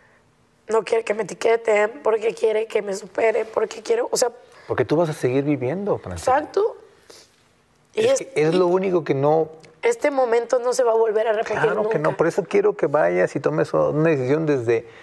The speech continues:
Speaker 2: "Escúchame, te lo pido, por favor". Lo mismo le diría a mi hija, ¿eh? Lo mismo le diría a mi hija,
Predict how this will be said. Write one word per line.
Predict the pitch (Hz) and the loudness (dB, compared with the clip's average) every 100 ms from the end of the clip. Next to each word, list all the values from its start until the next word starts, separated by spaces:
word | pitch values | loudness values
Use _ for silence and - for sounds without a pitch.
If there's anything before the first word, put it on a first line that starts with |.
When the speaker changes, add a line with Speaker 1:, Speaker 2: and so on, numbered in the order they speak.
| - - | -20 -20
Speaker 2:
"Escúchame, | - - 143 - 139 123 | -16 -8 -6 -4 -4 -4
te | - | -4
lo | 98 98 | -4 -2
pido, | 113 110 | 0 0
por | 107 92 | -2 -4
favor". | 82 - - - _ _ _ _ _ _ _ _ | -6 -8 -16 -20 _ _ _ _ _ _ _ _
Lo | 107 | -2
mismo | 143 151 | 0 2
le | 123 | 0
diría | 107 120 | 2 0
a | |
mi | 110 107 | 0 -6
hija, | - 85 104 | -8 -12 -14
¿eh? | 196 _ _ _ _ _ _ _ _ _ _ _ _ _ _ _ _ _ _ _ | -16 _ _ _ _ _ _ _ _ _ _ _ _ _ _ _ _ _ _ _
Lo | 98 | -6
mismo | 120 143 | -4 -2
le | 120 | -2
diría | 104 113 | 0 -2
a | |
mi | 113 110 | -4 -8
hija, | - | -12